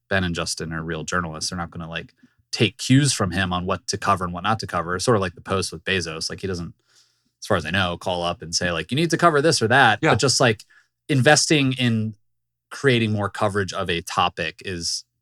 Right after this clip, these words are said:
Speaker 1: I assume, what you're talking about. And, and we celebrate investments in journalism. <laughs>
Speaker 2: Yes. I mean, lots of, uh, uh, nonprofit or for-profit journalism investments are about finding
Speaker 1: Yeah.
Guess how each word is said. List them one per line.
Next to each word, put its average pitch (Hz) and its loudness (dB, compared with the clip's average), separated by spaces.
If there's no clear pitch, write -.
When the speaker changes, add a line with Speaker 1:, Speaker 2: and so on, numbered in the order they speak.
Speaker 1:
I 95 0
assume, 104 0
what 98 -2
you're 92 -2
talking 92 -2
about. 92 4
And, 135 4
and 113 0
we 117 0
celebrate 113 0
investments 87 -10
in 87 -10
journalism. 85 -8
<laughs> - -4
Speaker 2:
Yes. 98 -2
I 80 -6
mean, 78 -4
lots 76 -4
of, 76 -4
uh, 71 -2
uh, 73 -4
nonprofit 78 0
or 78 -8
for-profit 76 -6
journalism 73 -6
investments 73 -8
are 71 -4
about 69 -6
finding 71 -4
Speaker 1:
Yeah. 82 -2